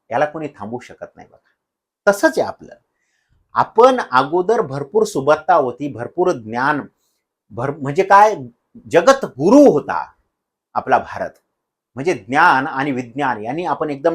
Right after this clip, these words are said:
टॉपला होतो. पण आपली अधोगती झाली. अधोगतीचे भरपूर कारण आहे, तुम्हाला सांगितले बघा, एवढी भेसळ झाली आपल्या ज्ञानामध्ये. आठ हजार आठशे ओव्यांचा महाभारत ग्रंथ कोणत्या याच्या काळात,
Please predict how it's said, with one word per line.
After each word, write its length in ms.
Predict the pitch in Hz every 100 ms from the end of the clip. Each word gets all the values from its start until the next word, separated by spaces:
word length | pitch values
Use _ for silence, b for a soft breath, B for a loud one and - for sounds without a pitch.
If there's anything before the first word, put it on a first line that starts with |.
| -
टॉपला 280 | 131 - 151
होतो. 400 | 101 82 82 - _ _ -
पण 100 | 214
आपली 280 | 196 226
अधोगती 460 | 226 202 233 240 233
झाली. 260 | 156 90 - _ _ _ _ _ _ -
अधोगतीचे 480 | 113 147 160 175 202
भरपूर 300 | 160 156 196
कारण 240 | 196 190
आहे, 140 | 196 170
तुम्हाला 200 | 170 170
सांगितले 320 | 151 160 175
बघा, 140 | 165
एवढी 420 | 151 139 143 180 202
भेसळ 360 | 135 135 202
झाली 240 | 190 185 196
आपल्या 280 | 185 185
ज्ञानामध्ये. 800 | 165 147 143 151 147 139 120 143 - _ _ 117
आठ 200 | 160 180
हजार 280 | 175 185 202
आठशे 360 | 180 170 -
ओव्यांचा 600 | 196 160 170 190 214 226 208
महाभारत 500 | 185 170 170 175 170
ग्रंथ 360 | 151 170 165 165 131 - _ _ _ _ _ _ _ _ -
कोणत्या 480 | 160 190 196 190 - -
याच्या 280 | 139 170
काळात, 400 | 160 143 117 110